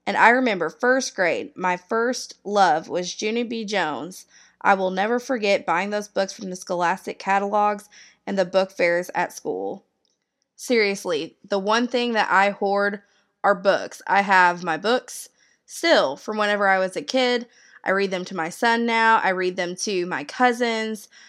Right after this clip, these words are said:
I read them to any kids that I watch or come to my house that wants to read a book. I have all of them thanks to my mom and thanks to the fact that I hoard books. Let's just say I read a lot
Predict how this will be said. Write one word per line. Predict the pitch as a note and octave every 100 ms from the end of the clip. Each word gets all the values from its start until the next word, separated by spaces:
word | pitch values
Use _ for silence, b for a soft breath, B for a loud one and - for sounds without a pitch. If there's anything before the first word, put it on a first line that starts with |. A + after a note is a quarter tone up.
| B B B
I | F3+ G3
read | F#3+ A3 G3+
them | G#3 G#3 G3+
to | A3+ G3 E3+
any | - B3 B3+ B3+ B3
kids | - C4 B3 B3
that | G3+ G3 -
I | F#3+ G#3+ A3 A3 - -
watch | F3+ G#3+ A3 - -
or | - G3 F3+ F3+
come | A#3 A#3
to | A#3
my | A3+ A3
house | A3+ G#3 G#3 G#3
that | F#3 C#3 F3+
wants | F3 G#3 -
to | A3
read | G#3 G#3
a | F#3+
book. | G#3 G#3 G3+ - b b b
I | -
have | - A3 G#3+ G#3+
all | G#3 G#3
of | G3+
them | G#3 G3+
thanks | G3+ F#3+ F#3+
to | -
my | F#3
mom | F3 F#3+ G3+ G3+
and | F#3
thanks | F#3 F#3 -
to |
the | G3+
fact | F#3+ F#3+ F#3
that | F#3 D3+
I | E3+ E3+
hoard | F#3 E3+ F3
books. | E3 E2 - - - _ _ _ _ -
Let's | B3+ D4 - -
just | E4+ - -
say | A3+ D#3+ B2 D#3+ - _ _ -
I | B3
read | C4 C4+ B3
a |
lot | G3 E3 D3+ D3